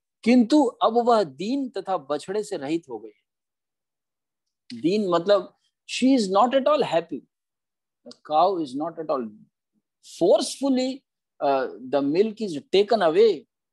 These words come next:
from her। और जो मतलब उसके बछड़े को भी थोड़ा मिलना चाहिए, उसके बछड़े को जो, जो होता है उसको जन्म लेते ही बेचारे को हटा दिया जाता है और फिर उसको, अ, कसाई घर में भेज देते हैं या फिर I don't know what they do।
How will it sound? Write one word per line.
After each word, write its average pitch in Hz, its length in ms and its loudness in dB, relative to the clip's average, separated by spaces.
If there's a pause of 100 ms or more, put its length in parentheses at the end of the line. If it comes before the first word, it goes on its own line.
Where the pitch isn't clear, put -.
(240)
from 135 200 -10
her। 113 120 -16 (760)
और 147 160 0
जो 196 300 4
मतलब 170 300 -2
उसके 170 200 -4
बछड़े 147 420 -2
को 214 100 -2
भी 208 80 -4
थोड़ा 170 200 0
मिलना 170 300 -4
चाहिए, 165 360 -6 (320)
उसके 170 320 -2
बछड़े 151 440 -2
को 160 220 -2
जो, 131 260 -2
जो 123 220 -6
होता 123 280 2
है 135 80 4
उसको 135 520 -6
जन्म 185 340 -4
लेते 185 260 -2
ही 214 100 -6
बेचारे 147 360 -4
को 143 280 -8 (280)
हटा 143 200 -2
दिया 120 180 -12
जाता 104 240 -20
है - 80 -20 (1000)
और 156 340 -4 (280)
फिर 170 120 0
उसको, 175 400 -2
अ, 117 480 -2
कसाई 143 340 -2
घर 120 160 -8
में 135 160 -6
भेज 123 200 -4
देते 123 240 -4
हैं 123 220 -10 (300)
या 131 120 -2
फिर 135 140 0
I 131 80 6
don't 131 220 6
know 117 160 2
what 113 200 2
they 104 160 -4
do। - 40 -12